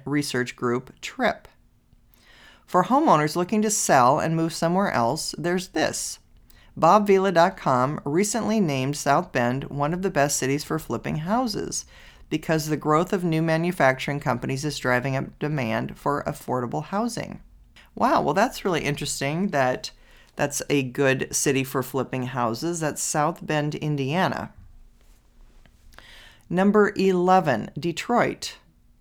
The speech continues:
Though Detroit is still far and away Michigan's biggest metro area, the population of the city itself has been shrinking for decades.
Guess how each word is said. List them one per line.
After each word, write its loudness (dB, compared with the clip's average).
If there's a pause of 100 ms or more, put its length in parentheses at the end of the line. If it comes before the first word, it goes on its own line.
(200)
Though 0
Detroit 2
is -4
still 4
far 4
and 2
away 2
Michigan's -2
biggest 0 (100)
metro -4
area, 0 (580)
the -6
population 2
of 2
the 0
city 2
itself 4
has 0
been -2
shrinking -2
for -4
decades. -2